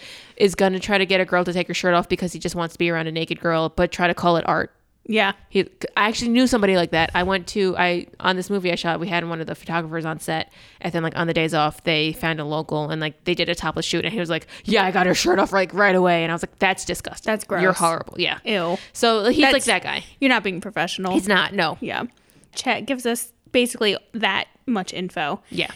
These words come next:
Speaker 1: Then a sleep-deprived looking child bikes by and gives them more info for twenty dollars.
Speaker 2: Yes. Oh, wait, but first, Chet does say that he had, like, a whole bunch of, like, these experimental films in his stock room, and then one day it just blew up. But did you know that film can just spontaneously combust?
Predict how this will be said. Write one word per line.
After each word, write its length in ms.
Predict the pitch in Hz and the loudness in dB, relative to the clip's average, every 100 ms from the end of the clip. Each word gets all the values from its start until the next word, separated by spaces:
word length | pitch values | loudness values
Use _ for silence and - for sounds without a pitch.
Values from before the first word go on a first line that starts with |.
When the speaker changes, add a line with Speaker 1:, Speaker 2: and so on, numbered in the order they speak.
| - | -6
Speaker 1:
Then 140 | - 302 | 0 2
a 60 | |
sleep-deprived 800 | 285 - 262 254 262 254 254 226 | 0 -2 -4 0 -2 2 2 2
looking 320 | 240 214 208 190 | -2 -2 -2 -4
child 340 | 208 190 185 | -2 -2 -2
bikes 260 | 165 156 - | -4 -6 -4
by 380 | 170 143 135 - _ _ _ - | -4 -2 -4 -6 _ _ _ -6
and 120 | 208 | -2
gives 140 | 185 | 0
them 120 | 185 | -2
more 200 | 175 175 180 | -2 -4 -4
info 380 | 170 - 175 170 | -6 -4 -6 -6
for 120 | 175 | -8
twenty 300 | - 185 165 | -8 -8 -6
dollars. 460 | 156 156 160 170 | -8 -8 -8 -6
Speaker 2:
Yes. 180 | 185 190 | -6 -2
Oh, 120 | - 220 | 4 4
wait, 180 | 185 | 4
but 140 | - 180 | 0 0
first, 280 | 202 175 - | 2 2 2
Chet 200 | 190 170 | -2 2
does 160 | 175 | 0
say 260 | - 170 165 | 0 -2 0
that 260 | 165 170 - - | 2 0 -2 -10
he 160 | - | -8
had, 440 | 233 180 175 175 - | -2 2 2 0 -2
like, 160 | 180 175 | -6 -4
a 60 | |
whole 180 | 175 190 | 4 4
bunch 180 | 190 180 | 4 2
of, 140 | 180 | 0
like, 140 | 165 165 | -2 -4
these 240 | 165 160 | -4 -4
experimental 480 | 175 - 165 160 160 | -6 -4 -4 -4 -6
films 260 | 175 165 160 | -6 -6 -6
in 80 | |
his 160 | - 165 | -8 -10
stock 320 | - 180 - | -4 -4 -2
room, 320 | 165 143 156 - - - - | -8 -8 -12 -14 -16 -20 -16
and 100 | - - | -12 -2
then 200 | 175 170 | -2 0
one 120 | 170 | 0
day 120 | 170 | 0
it 60 | 165 | 0
just 280 | 170 - | -4 -6
blew 200 | 208 185 403 | 0 2 4
up. 260 | - - _ _ _ _ | 0 -8 _ _ _ _
But 280 | 233 180 - | 2 2 2
did 200 | 185 185 | 0 0
you 100 | 170 | -2
know 520 | 196 202 127 127 254 - | 2 2 0 -4 -4 -2
that 120 | - | -2
film 240 | - 170 | -2 -2
can 140 | - 170 | -4 -6
just 320 | - - - | -8 -10 -14
spontaneously 580 | - 170 165 156 165 165 | -6 -6 -8 -14 -14 -14
combust? 400 | 151 151 - | -10 -10 -12